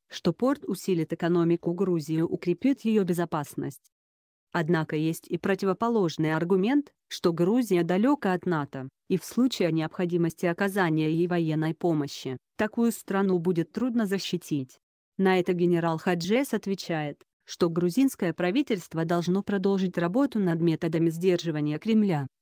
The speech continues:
чтобы Россия никогда не задумывалась над проведением в Грузии широкомасштабной операции. Безопасность Грузии во многом зависит от ее соседей и от Соединенных Штатов.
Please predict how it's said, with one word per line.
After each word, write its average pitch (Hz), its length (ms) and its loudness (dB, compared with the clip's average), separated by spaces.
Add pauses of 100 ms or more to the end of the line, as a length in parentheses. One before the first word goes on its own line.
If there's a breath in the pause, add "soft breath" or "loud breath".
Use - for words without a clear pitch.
чтобы 175 320 0
Россия 170 360 2
никогда 220 440 2
не 165 140 4
задумывалась 180 760 2
над 175 180 0
проведением 202 680 0
в 180 120 -6
Грузии 170 400 0
широкомасштабной 165 920 0
операции. 143 640 -4 (640)
Безопасность 180 760 0
Грузии 170 400 2
во 160 140 0
многом 170 400 2
зависит 196 500 0
от 190 160 -2
ее 208 320 4
соседей 185 720 0
и 185 80 4
от 202 160 2
Соединенных 175 640 2
Штатов. 139 580 -6